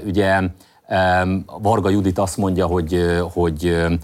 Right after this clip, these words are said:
ki volt szervezve a végrehajtók, ö, kinevezése ez az ügy, ugye az államtitkárnak, Völner Pálnak, ezért ő nincs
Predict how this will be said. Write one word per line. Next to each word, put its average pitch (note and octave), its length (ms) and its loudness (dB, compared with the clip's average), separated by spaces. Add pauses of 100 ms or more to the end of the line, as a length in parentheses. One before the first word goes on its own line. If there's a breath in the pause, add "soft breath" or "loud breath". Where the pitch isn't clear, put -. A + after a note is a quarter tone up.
(140)
ki C3+ 120 0
volt F#2+ 220 2
szervezve F2 540 -2
a D#2+ 60 -2
végrehajtók, E2 760 -2
ö, D#2 160 -4
kinevezése E2+ 580 -2
ez D#2+ 100 -4
az D2+ 140 -8
ügy, G2+ 300 0
ugye F2 140 -4
az D#2+ 100 -2
államtitkárnak, E2+ 840 0
Völner E2 440 0
Pálnak, G#2+ 440 2
ezért G2 340 -4
ő F#2 80 0
nincs F#2+ 540 -2